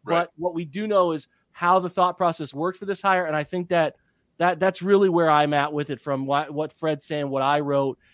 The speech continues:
Speaker 2: It's a safe, logical, hit the ground running type of hire for me, but also carries weight of a guy that has mattered in the league, done important things,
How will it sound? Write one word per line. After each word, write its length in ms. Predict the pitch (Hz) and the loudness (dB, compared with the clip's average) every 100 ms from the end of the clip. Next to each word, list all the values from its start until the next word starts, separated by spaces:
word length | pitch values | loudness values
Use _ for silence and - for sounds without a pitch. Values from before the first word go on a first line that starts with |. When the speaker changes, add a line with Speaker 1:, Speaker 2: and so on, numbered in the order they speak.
| _ | _
Speaker 2:
It's 220 | 143 147 | -8 -6
a 60 | 151 | -8
safe, 400 | - 190 190 180 | -6 0 0 0
logical, 680 | 170 170 160 156 160 151 143 _ _ _ | 0 2 0 -4 -4 -4 -6 _ _ _
hit 180 | - 185 | -6 -4
the 80 | 185 | -4
ground 380 | 147 160 151 139 | 0 0 0 -2
running 280 | 143 139 | -4 -6
type 260 | 135 143 135 | -8 -8 -8
of 80 | 131 | -10
hire 340 | 135 131 127 | -8 -6 -6
for 120 | 127 | -6
me, 120 | 131 127 | -10 -8
but 160 | 180 - | -8 -10
also 380 | 175 196 185 190 | -8 -8 -4 -6
carries 460 | 185 190 185 175 139 | -4 -6 -4 -6 -6
weight 360 | 196 180 151 _ _ - | -4 -4 -6 _ _ -12
of 120 | 151 | -10
a 40 | |
guy 260 | 139 156 156 | -4 0 0
that 140 | 151 | 0
has 140 | 147 135 | -6 -4
mattered 420 | 143 151 180 190 | -2 0 0 0
in 80 | 202 | -2
the 80 | 190 | 0
league, 400 | 160 156 139 127 | 2 0 -2 -2
done 200 | 160 185 | 0 0
important 440 | 185 196 196 156 | -2 -6 -6 -8
things, 340 | 156 151 147 | -8 -8 -8